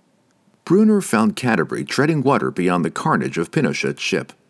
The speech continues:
Pinochet paid the young woman no attention, though. Far in the distance,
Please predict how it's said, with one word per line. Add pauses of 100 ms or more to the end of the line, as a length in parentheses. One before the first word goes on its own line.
(440)
Pinochet
paid
the
young
woman
no
attention,
though. (320)
Far
in
the
distance,